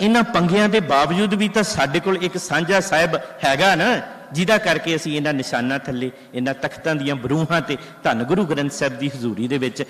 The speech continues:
ਸਿਰ ਜੋੜ ਕੇ ਬੈਠ ਕੇ ਕੌਮ ਦੀ ਚੜ੍ਹਦੀ ਕਲਾ ਲਈ ਪੋਜ਼ਿਟਿਵ ਵੇ ਦੇ ਨਾਲ,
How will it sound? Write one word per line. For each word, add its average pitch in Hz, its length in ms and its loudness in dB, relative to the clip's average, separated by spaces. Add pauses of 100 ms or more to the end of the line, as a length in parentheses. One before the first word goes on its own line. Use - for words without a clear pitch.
(140)
ਸਿਰ 233 300 2
ਜੋੜ 180 280 2
ਕੇ 170 160 -2
ਬੈਠ 139 300 2
ਕੇ 143 160 -4 (200)
ਕੌਮ 165 240 2
ਦੀ 190 160 2
ਚੜ੍ਹਦੀ 196 420 4
ਕਲਾ 185 260 4
ਲਈ 165 160 4 (280)
ਪੋਜ਼ਿਟਿਵ 233 380 2
ਵੇ 214 200 4
ਦੇ 196 140 4
ਨਾਲ, 147 380 2